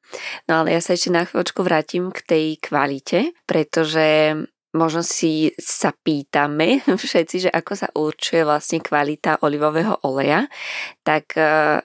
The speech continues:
najdôležitejší parameter je predovšetkým obsah kyselín, čiže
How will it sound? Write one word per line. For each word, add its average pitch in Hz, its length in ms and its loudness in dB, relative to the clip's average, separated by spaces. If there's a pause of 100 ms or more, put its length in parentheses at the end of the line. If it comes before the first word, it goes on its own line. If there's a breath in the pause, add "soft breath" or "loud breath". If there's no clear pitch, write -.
(160)
najdôležitejší 180 800 0
parameter 165 560 0
je 165 140 2
predovšetkým 151 880 -2
obsah 170 340 -2
kyselín, 156 800 0 (320)
čiže 147 800 2